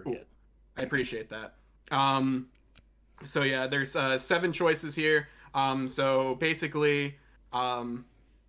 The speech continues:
Speaker 1: normally it's, like, our favorites, but really we're trying to play to you guys. So it's technically the best, quote unquote, uh, game. So, like, yeah, so the best, uh,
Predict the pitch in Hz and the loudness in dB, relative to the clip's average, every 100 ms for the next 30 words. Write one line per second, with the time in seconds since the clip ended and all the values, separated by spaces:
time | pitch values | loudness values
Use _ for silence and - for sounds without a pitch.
0 | _ _ - 147 180 190 156 156 143 127 | _ _ -2 2 4 2 2 0 0 -2
1 | 135 127 - - - 131 135 135 151 185 | -2 -4 -8 -14 -8 -6 -6 -2 0 0
2 | - - 135 127 123 123 160 160 135 127 | 0 -14 -2 0 0 -2 -2 -2 -2 -4
3 | 143 135 - 135 147 165 190 208 95 69 | -4 -4 -6 -6 -6 -8 -12 -12 -14 -14
4 | 90 - - 131 131 139 147 - - 135 | -16 -14 -4 -2 -2 -2 -8 -10 -4 -4
5 | 139 175 180 196 - - - - - _ | -2 -4 -4 -8 -8 -10 -12 -20 -20 _
6 | - 208 - - 131 113 117 110 117 - | -14 -14 -4 0 0 0 -4 -6 -6 -4
7 | 139 120 127 120 113 120 - - - 151 | -2 0 -2 -4 -4 -8 -14 -12 0 4
8 | 160 151 147 151 127 185 147 139 160 185 | 6 6 4 2 4 0 2 2 2 2
9 | - - - 147 139 135 | -2 -10 -2 2 4 4